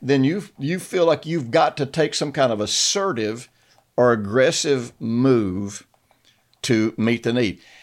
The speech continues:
There was a, there was a con game I used to run before I got saved. I, uh, I used to buy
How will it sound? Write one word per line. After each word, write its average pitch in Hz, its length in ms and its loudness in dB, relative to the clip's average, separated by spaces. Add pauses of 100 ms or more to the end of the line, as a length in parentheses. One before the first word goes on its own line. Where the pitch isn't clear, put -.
(160)
There 180 200 4
was 170 160 4
a, 131 140 6
there 180 120 4
was 160 120 4
a 139 60 2
con 202 320 2
game 165 220 2
I 143 80 6
used 135 280 0
to 120 60 -4
run 107 300 0
before 101 300 0
I 98 40 0
got 92 160 -2
saved. 87 380 -6 (1160)
I, 127 420 2 (760)
uh, 101 380 4
I 120 120 4
used 165 200 0
to 120 80 2
buy 127 680 4